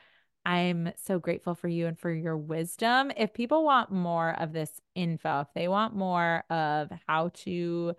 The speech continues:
keep doing the healing work, where do they find you?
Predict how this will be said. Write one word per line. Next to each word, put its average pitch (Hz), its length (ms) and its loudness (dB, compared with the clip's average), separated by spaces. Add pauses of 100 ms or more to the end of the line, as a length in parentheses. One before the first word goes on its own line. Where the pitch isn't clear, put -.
(580)
keep 226 280 0
doing 220 460 4 (360)
the 208 100 4
healing 208 440 2
work, 190 500 4 (180)
where 185 440 0 (120)
do 185 80 -8
they 170 140 -2
find 156 340 -10
you? - 80 -14